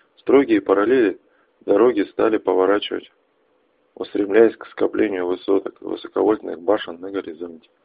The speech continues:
Двое сталкеров в машине были погружены в молчание и раздумья. К П К Макса тихо звякал. Мимо машины,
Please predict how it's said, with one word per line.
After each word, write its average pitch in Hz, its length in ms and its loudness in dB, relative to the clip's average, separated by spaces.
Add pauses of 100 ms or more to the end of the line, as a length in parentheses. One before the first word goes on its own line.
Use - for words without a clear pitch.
(260)
Двое 117 280 6
сталкеров 107 500 4
в - 20 -14
машине 98 400 -4
были 104 200 0
погружены 90 600 -6
в 90 60 -12
молчание 87 540 -6
и 82 60 -6
раздумья. 85 460 -8 (320)
К - 140 -8
П - 120 -2
К 139 180 4
Макса 104 360 -2
тихо 87 340 -10
звякал. 82 420 -8 (1000)
Мимо 113 320 0
машины, 101 500 -2